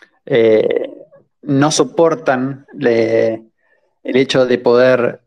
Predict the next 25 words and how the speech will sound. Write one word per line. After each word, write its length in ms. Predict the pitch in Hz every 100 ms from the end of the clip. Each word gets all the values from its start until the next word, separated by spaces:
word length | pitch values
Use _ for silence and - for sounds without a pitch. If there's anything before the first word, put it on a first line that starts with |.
| _ _ _ -
swapear, 880 | - 139 120 143 143 139 135 - _
eh, 460 | 120 113 117 120 -
tokens 380 | 139 135 139 139
de 80 | 127
manera 260 | 127 131
concurrente, 800 | 127 123 120 131 135 131 139 139 _ _ _ _ _ -
eh, 340 | 123 110 110
a-, 440 | 110 123 120 - -
en 180 | 139 123
un 100 | 123
solo 220 | 120 117
clic. 400 | 127 131 - - -
Eh, 380 | 147 117 110 - _ _
pero 340 | 120 120 117 _ _ -
por 140 | 120
la 80 | 120
naturaleza 720 | 117 120 120 139 143 135 127
de 240 | 127 123
Solana, 680 | - 127 139 139 139 147 - - _ _ -
obviamente 460 | 127 123 139 139
somos 280 | 135 139 127
la 120 | 123
única 240 | 131 135 127
herramienta 400 | 123 131 131 120
que, 380 | 120 117 -